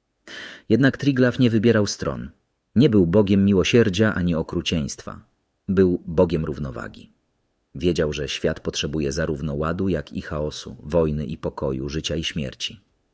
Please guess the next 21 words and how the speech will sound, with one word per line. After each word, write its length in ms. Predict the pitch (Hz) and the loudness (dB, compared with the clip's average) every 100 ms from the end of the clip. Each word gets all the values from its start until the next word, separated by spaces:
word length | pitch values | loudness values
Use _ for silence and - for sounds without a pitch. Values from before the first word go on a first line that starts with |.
| _ _ _ 92 | _ _ _ 2
Jego 260 | 98 98 | 4 4
sąd 360 | - 107 117 101 | 0 0 -2 -2
był 260 | 87 82 - | -2 -2 -4
absolutny. 640 | 95 - 67 71 - 64 - - - - | -6 -6 -6 -8 -10 -16 -16 -20 -20 2
Nikt 280 | 220 - - | 2 2 0
nie 120 | 196 | 2
mógł 260 | 131 80 - | 2 -2 -2
uciec 360 | 107 - 82 - | -4 -2 -6 -6
przed 220 | - - | -8 -6
swoim 340 | - 76 73 | -4 -4 -2
losem. 380 | 69 - - - _ _ _ _ _ _ _ - | -4 -8 -14 -18 _ _ _ _ _ _ _ -4
Triglav 440 | 117 120 98 76 - - - _ 95 | 2 2 2 -2 -8 -20 -20 _ 2
nie 140 | 110 | 4
ingerował 480 | 110 101 107 80 73 | 6 4 4 2 -2
w 60 | |
losy 260 | 78 73 82 | -4 -6 -6
ludzi. 380 | 73 65 64 - _ _ - | -6 -6 -12 -16 _ _ 0
Był 200 | 90 87 | 0 0
tym, 220 | 113 117 | 0 0
który 260 | - 92 | 0 -2
czuwał, 520 | - 139 92 67 65 | -2 -2 -2 -4 -8